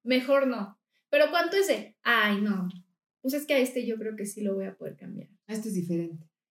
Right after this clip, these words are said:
Speaker 1: Este sí, o sea, este sí lo va a cambiar. El otro no pude, o sí pude y ya no estamos juntos, ¿no? Porque también pasa, como les digo, puede ser que lo sanes y lo dejes súper limpiecito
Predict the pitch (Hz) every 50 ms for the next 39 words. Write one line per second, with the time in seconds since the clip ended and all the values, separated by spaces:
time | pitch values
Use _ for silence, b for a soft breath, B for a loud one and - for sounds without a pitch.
0 | _ _ - 285 320 320 - 311 285 302 277 254 226 185 180 185 202 151 - -
1 | - 349 349 - - 320 - - 277 269 233 226 220 214 - 196 185 170 170 190
2 | 226 269 294 285 - 339 349 330 320 - - 330 330 330 359 403 523 - - _
3 | _ 269 277 269 277 349 359 339 320 339 349 - 359 392 - - 277 269 220 -
4 | - - 214 208 269 262 269 277 277 277 - 277 277 269 277 262 285 311 320 -
5 | 381 554 - - - - 269 247 208 226 262 - - - - - - 233 220 -
6 | 208 233 226 247 247 262 269 254 - 262 262 262 302 320 - 254 226 220 208 214
7 | 208 196 220 226 220 220 240 285 - - 254 247 247 254 254 247 254 254 254 262
8 | 233 - - - _ _ _ _ _ _ _ _ _ - 233 240 240 254 - -
9 | 320 330 339 370 415 440 - 320 262 254 240 254 269 277 285 285 285 - - -
10 | - 370 392 392 - 440 440 392 339 311 269 262 277 247 247 247 262 277 269 277
11 | 320